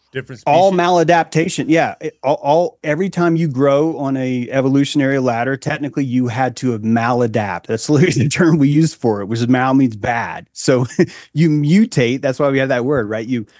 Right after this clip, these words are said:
Speaker 2: you try something that didn't work so great or that everyone else deems inappropriate, and it works.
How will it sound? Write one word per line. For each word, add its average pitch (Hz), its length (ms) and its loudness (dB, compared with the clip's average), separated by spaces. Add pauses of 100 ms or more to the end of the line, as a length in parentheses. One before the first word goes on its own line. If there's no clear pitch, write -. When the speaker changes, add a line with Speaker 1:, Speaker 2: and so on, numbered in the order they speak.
(300)
Speaker 2:
you 147 100 0
try 180 240 4
something 175 240 4
that 139 80 2
didn't 147 240 4
work 165 220 2
so 117 180 -2
great 95 440 -8 (480)
or 156 140 4
that 156 140 4
everyone 165 340 4
else 170 300 2
deems 135 440 2
inappropriate, 127 880 -2 (300)
and 131 140 2
it 113 120 -2
works. 123 640 -2